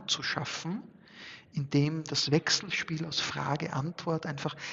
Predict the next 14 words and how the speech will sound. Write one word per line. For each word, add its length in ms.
Teil 280
einer 180
positiv 640
gelebten 440
Feedback-Kultur 1300
ist. 300
Es 160
gilt 300
nicht, 320
eine 200
Befragung 800
nur 180
technisch 640
einzuführen. 800